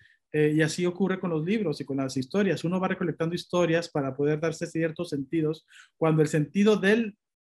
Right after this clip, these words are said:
de la realidad en la que vivimos se colapsa. Entonces acudimos a los libros, acudimos al arte, acudimos a, histo-, a, a, acudimos a escuchar historias de otros para, tener, para tomar modelos. Porque si algo tienen todos los libros es que en todos los libros hay un esquema moral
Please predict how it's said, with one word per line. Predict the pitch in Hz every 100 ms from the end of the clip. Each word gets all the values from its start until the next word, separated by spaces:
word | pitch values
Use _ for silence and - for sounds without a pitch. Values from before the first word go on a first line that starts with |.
| _ _ _ _ _ _ 160
de | 165
la | 156
realidad | 151 151 160
en | 202
la | 196
que | 165
vivimos | 151 190 226 214
se | 170
colapsa. | 139 131 - - _ _ _ _ _ _ -
Entonces | 147 151 196 254
acudimos | 233 170 151 160 170 160
a |
los | 139 131
libros, | 160 170 165 160
acudimos | 156 139 139 143
al | 131 139
arte, | 147 151 156 156 - - -
acudimos | 151 165 175 202
a, |
histo-, | 196 180
a, | 180 180 160
a, | 160 160 151
acudimos | 147 165 190 196
a |
escuchar | - 160 170
historias | - 175 175
de | 160
otros | 147 170 156 143 - _ _ -
para, | 147 139
tener, | 147 147 147
para | - 135 160 151
tomar | 160 170 185
modelos. | 185 175 170 127 - - _ _ _
Porque | 170 160 170 170 170
si | 160 180
algo | 185 208
tienen | 208 196
todos | 196 196
los | 175
libros | 160 165
es | 175 -
que |
en | 170
todos | 175 170 170 165
los | 151
libros | 156 156
hay | 165 165
un |
esquema | 160 - 160 160
moral | 147 131 135